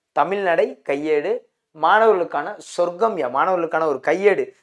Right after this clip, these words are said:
நமக்கு ஃப்ரீயா வந்து நம்ம ஏதாவது நோட்ஸ் கொடுத்தாங்க, கையேடு கொடுத்தாங்கன்னா, "சொர்க்கம்யா, சூப்பர்யா, சார்ட் அவுட் பண்ணி கொடுத்துட்டியா."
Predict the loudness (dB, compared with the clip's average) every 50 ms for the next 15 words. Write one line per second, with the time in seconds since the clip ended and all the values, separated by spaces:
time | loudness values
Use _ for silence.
0 | _ _ _ -12 -12 -12 -12 -12 -10 -2 4 4 6 6 6 2 0 0 2 2
1 | 2 2 0 -2 -4 -6 -6 -2 0 0 0 0 -2 -4 -2 -2 -2 -2 -2 -4
2 | -10 -16 -8 -6 -6 -6 -6 -8 -6 -4 -4 -2 -2 -2 -2 -4 -6 -8 -10 -10
3 | -10 -8 -10 -12 -14 -14 _ _ _ _ _ _ -4 0 0 0 0 0 -2 -2
4 | -2 -2 -4 -6 -6 -8 -10 -12 -14 -14 _ _ -4 -4 -2 -4 -4 -4 -2 2
5 | 2 2 4 2 0 -4 -2 -4 -6 -8 -6 -8 -8 -10 -8 -6 -6 -4 -4 -4
6 | -6